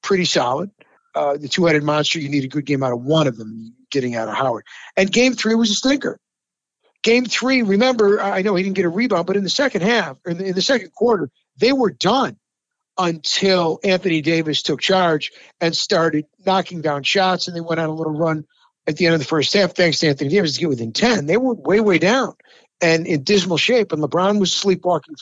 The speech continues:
his way through the game. And then they came, and Denver was playing great.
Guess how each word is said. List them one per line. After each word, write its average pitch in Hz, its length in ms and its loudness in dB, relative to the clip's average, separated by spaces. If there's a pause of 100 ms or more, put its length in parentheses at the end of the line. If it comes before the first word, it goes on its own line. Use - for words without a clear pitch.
his 131 140 -10
way 143 160 2
through 131 160 -14
the 113 60 -20
game. - 300 -20 (600)
And 185 220 2
then 196 180 2
they 185 140 2
came, 185 280 0
and 226 340 0
Denver 220 280 2
was 240 120 2
playing 262 220 2
great. 294 380 2